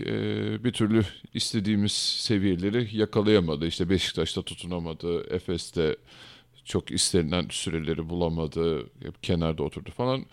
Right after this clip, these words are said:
İşte Fenerbahçe'de biraz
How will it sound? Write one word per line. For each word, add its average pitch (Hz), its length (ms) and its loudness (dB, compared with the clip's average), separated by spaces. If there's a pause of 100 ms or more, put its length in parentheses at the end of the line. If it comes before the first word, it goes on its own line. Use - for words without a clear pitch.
(380)
İşte - 140 -10
Fenerbahçe'de 101 880 8 (180)
biraz - 560 2